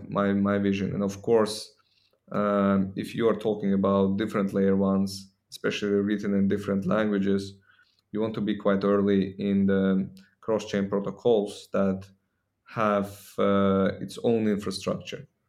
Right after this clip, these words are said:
There are around forty bridges in the, in the space, but amount, a number of bridges that are utilizing their own infrastructure, um, and trying to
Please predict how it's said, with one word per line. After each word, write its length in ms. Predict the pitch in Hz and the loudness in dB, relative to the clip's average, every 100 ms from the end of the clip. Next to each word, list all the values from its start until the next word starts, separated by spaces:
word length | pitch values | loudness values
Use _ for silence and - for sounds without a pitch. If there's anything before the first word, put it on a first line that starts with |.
| _ _ _ _ _ _ | _ _ _ _ _ _
There 100 | - | 2
are 140 | 107 110 | 6 6
around 280 | 117 113 107 | 4 2 -2
forty 400 | - 123 123 104 | 0 0 2 -2
bridges 760 | 98 107 113 131 - - - - | 0 0 0 -2 -4 -12 -18 -10
in 180 | 107 101 | -4 0
the, 480 | 101 98 98 - - | 2 2 2 0 -4
in 180 | 101 101 | -2 0
the 80 | 98 | -2
space, 680 | - 107 107 127 - - _ _ _ _ _ - | -2 0 0 0 -8 -16 _ _ _ _ _ -8
but 440 | 104 104 101 98 - - | 0 4 4 0 -8 -4
amount, 540 | 104 107 107 104 104 - | 0 2 0 -2 -6 -8
a 40 | 104 | -4
number 400 | 98 104 107 101 | -2 0 2 2
of 140 | 98 | 2
bridges 400 | 101 104 101 98 | 0 0 -2 -2
that 220 | 104 101 - | -2 -4 -4
are 100 | 101 | -2
utilizing 880 | 101 101 101 101 104 101 98 98 98 - - _ _ _ - | 0 -2 0 0 2 2 2 2 0 -8 -20 _ _ _ 0
their 160 | 104 | 4
own 420 | 107 107 107 98 - | 4 4 0 -4 -6
infrastructure, 1040 | 117 110 101 - 104 104 - 101 98 98 - _ _ _ - | -8 -6 -8 -2 0 0 -2 0 0 -2 -10 _ _ _ -4
um, 720 | 98 98 98 98 98 98 98 - | 0 2 2 2 2 -2 -6 -6
and 300 | 101 98 98 | -2 -2 -2
trying 420 | 117 113 113 110 | 0 2 2 -2
to 420 | - 101 101 101 | -4 -2 -2 -4